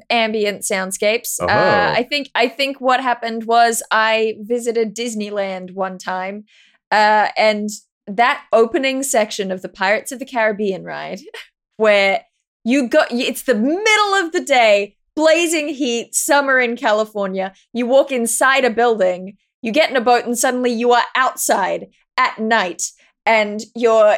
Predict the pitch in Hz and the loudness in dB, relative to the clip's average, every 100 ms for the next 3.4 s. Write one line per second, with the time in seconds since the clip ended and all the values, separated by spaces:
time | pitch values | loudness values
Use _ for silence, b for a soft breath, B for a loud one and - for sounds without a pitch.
0 | - 226 - 233 - - - 330 269 208 | 0 -6 -4 -6 -6 -8 2 2 4 2
1 | 175 233 - - 359 269 226 196 190 240 | 2 -2 -4 -4 2 4 4 2 2 2
2 | 262 254 233 220 226 233 - _ 254 262 | 4 0 0 0 0 -2 -8 _ 0 0
3 | 254 - 285 - | 0 -2 -2 -2